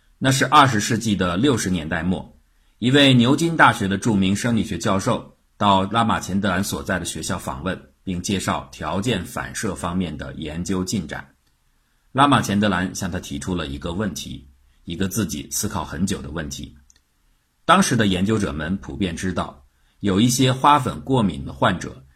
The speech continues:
甚至在不接触花粉的情况下，比如说只是看到了花朵，甚至是看到了像花朵一样的物品，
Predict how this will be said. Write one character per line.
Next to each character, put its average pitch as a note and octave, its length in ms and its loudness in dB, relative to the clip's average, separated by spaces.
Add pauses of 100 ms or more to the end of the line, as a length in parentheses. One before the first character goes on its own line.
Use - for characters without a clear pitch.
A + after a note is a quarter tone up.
甚 D#3 300 2
至 G2 140 0
在 G2 220 0
不 F3 300 2
接 G2+ 200 2
触 F#2+ 180 -2
花 F#2+ 220 0
粉 D#2 160 -8
的 D2 100 -10
情 C#2+ 180 -8
况 D2 180 -8
下， D2 240 -8 (300)
比 F#2 100 -2
如 G#2+ 160 2
说 C#3 320 2 (180)
只 F#2+ 120 -2
是 B2+ 180 0
看 C3 420 2
到 F#2 160 2
了 D#2 80 -4
花 F#2+ 240 0
朵， - 260 -10 (280)
甚 D#3+ 260 2
至 A#2+ 120 4
是 - 420 -4
看 A#2 320 2
到 G#2 180 4
了 F#2 140 2
像 B2+ 320 2
花 G2+ 200 0
朵 D#2 200 -4
一 D2+ 80 -8
样 F#2+ 220 -2
的 E2 120 -6
物 D#3 240 2
品， - 340 -8